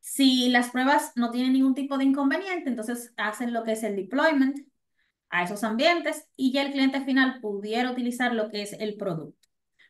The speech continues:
Pero antes de que vaya el cliente final, pasa por todo ese ciclo y es un ciclo repetitivo.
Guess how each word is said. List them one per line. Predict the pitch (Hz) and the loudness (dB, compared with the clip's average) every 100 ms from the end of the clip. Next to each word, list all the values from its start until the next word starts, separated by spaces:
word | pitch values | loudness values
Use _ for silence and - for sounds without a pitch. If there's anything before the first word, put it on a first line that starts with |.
| _ | _
Pero | - 302 277 | 0 2 4
antes | 220 226 247 | 2 2 2
de | 294 | 0
que | 294 | 0
vaya | 262 254 | -2 -2
el | 269 | -2
cliente | 269 254 269 | -2 -4 -2
final, | 262 269 277 | 2 2 2
pasa | 226 226 240 - | 0 -2 -2 -6
por | - 202 208 | -8 -10 -4
todo | 226 247 | -2 -2
ese | 285 285 | -4 -4
ciclo | 285 294 285 240 | -6 -8 -4 -4
y | 208 | -2
es | 220 | -2
un | 247 | -2
ciclo | 247 254 247 | -2 -4 0
repetitivo. | 226 220 202 196 170 202 185 156 - | 0 0 -2 -8 -10 -6 -6 -6 -14